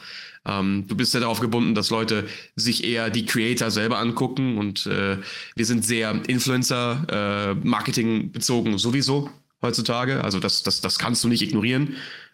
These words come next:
Ähm, deswegen sind da diese riesigen Sendungen, die ziehen dann jemanden wie Papa Platte rein,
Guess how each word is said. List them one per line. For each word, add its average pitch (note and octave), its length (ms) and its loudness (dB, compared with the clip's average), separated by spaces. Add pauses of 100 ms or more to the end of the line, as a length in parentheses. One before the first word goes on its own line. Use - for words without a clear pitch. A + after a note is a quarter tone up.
(160)
Ähm, G2+ 340 2
deswegen G#2+ 540 4
sind A#2 180 2
da A#2+ 60 2
diese A#2 240 2
riesigen A#2 300 4
Sendungen, A#2+ 280 4
die A2 100 2
ziehen B2+ 220 2
dann A#2+ 100 4
jemanden B2 320 2
wie A#2 100 0
Papa C3 220 -2
Platte C3 300 0
rein, C3 260 0